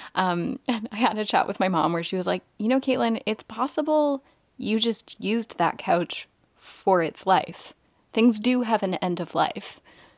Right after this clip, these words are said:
And so I'm working on letting it go. Um, but the moment I sat on my new couch, I was so stoked, and I,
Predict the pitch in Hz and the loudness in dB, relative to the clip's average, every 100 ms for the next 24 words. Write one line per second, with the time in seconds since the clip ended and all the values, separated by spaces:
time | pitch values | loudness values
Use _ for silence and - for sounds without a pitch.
0 | _ - - 180 - 175 165 180 196 180 | _ -8 -2 0 4 4 2 -2 -2 -2
1 | 185 202 202 202 190 170 180 185 - 170 | -2 0 2 2 2 2 0 -2 0 2
2 | 165 170 175 - - - - 175 170 175 | 2 0 -4 -10 -18 -20 -4 0 2 0
3 | 180 190 208 190 196 214 226 220 185 170 | 0 2 2 4 4 4 2 2 2 4
4 | 190 185 180 180 180 226 226 269 - 180 | 2 0 0 0 -2 0 2 0 0 2
5 | 180 190 - 180 175 165 170 170 - 165 | 2 0 2 4 4 4 0 -2 -2 0
6 | 120 127 - - 180 165 165 | 0 -2 -6 -6 -4 -2 -2